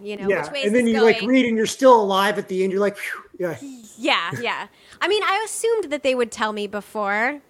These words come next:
Speaker 1: which they did tell me before the script came out, but it was, but it was still, like,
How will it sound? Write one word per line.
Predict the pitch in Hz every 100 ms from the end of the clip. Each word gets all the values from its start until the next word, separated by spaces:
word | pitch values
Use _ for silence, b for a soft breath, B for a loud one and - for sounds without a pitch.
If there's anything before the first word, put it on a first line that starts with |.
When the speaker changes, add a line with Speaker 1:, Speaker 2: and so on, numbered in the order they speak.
| _
Speaker 1:
which | 240 240 -
they | 311
did | 269 277
tell | 277 269
me | 247
before | 233 240 202
the |
script | - 196 -
came | - 190
out, | 175 170
but | 190
it |
was, | 220 - - -
but | 220 254 -
it | 247
was | 233
still, | - - - 294 269 226
like, | 208 185 -